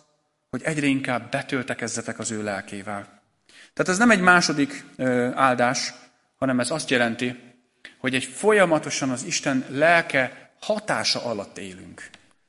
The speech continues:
Ezt jelenti a betöltekezés. A, az egyszerű fordítás itt is úgy látom, és gondolom, és mondom nektek, hogy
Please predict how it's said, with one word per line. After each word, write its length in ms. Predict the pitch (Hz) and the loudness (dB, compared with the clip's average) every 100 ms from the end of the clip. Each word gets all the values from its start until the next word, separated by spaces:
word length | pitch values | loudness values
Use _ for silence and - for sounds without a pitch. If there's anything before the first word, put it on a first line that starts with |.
| _ | _
Ezt 220 | 160 - | -2 0
jelenti 320 | 143 110 104 | -2 -4 -6
a 60 | 107 | -6
betöltekezés. 760 | 107 - 98 98 104 104 101 | -6 -6 -10 -10 -10 -8 -4
A, 140 | 127 120 - - | -4 -6 -14 -4
az 80 | 156 | 0
egyszerű 320 | 208 185 156 | 2 2 0
fordítás 720 | - 185 170 - 151 - - - - _ _ _ _ | 2 0 0 0 0 0 -4 -10 -20 _ _ _ _
itt 240 | 175 175 - | -4 -2 -2
is 300 | 127 - - - | 0 0 -4 -4
úgy 140 | 139 | 0
látom, 340 | 135 127 135 123 | 0 0 0 -2
és 180 | 120 - | -4 -2
gondolom, 420 | 143 139 127 117 | 0 2 0 -2
és 220 | 110 - | -4 -8
mondom 320 | 151 139 127 | -4 -2 0
nektek, 320 | 131 139 135 131 | 0 0 -2 -4
hogy 180 | 131 | -4